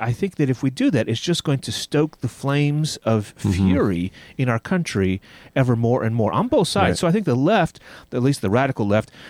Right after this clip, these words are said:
Speaker 1: will, uh, be, will feel so vindicated and so, uh, s-, um, uh, self-confident, self-righteous,
Speaker 2: Right,
Speaker 1: and
Speaker 2: right.
Speaker 1: superior, uh, that that's not helpful to anybody. And then the right will feel, uh, you know, that he's a martyr.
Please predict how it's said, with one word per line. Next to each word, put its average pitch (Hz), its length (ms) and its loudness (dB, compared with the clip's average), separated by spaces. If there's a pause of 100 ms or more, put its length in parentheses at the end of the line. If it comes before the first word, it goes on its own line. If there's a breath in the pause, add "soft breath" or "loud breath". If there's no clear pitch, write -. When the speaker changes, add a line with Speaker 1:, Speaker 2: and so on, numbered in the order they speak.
(180 loud breath)
Speaker 1:
will, 123 480 4
uh, 104 300 0
be, 107 640 -2 (180)
will 127 180 2
feel 113 220 2
so 175 480 0
vindicated 139 800 0
and 98 180 -2
so, 170 760 2
uh, 120 380 2
s-, - 440 -6
um, 98 400 -2 (440)
uh, 82 380 -8
self-confident, 165 800 -2
self-righteous, 143 840 0
Speaker 2:
Right, - 40 -2
Speaker 1:
and 101 60 2
Speaker 2:
right. 85 240 4
Speaker 1:
superior, 156 480 4 (480 loud breath)
uh, 120 320 2
that 123 260 0
that's 123 300 -2
not 147 160 0
helpful 113 380 0
to - 200 -2
anybody. 113 400 0 (320 loud breath)
And 147 140 2
then 143 300 2
the 131 160 2
right 147 440 2
will 131 220 2
feel, 131 640 0
uh, 120 340 0
you 135 80 0
know, 135 60 0
that 120 80 -2
he's 135 180 2
a 147 40 4
martyr. 156 380 0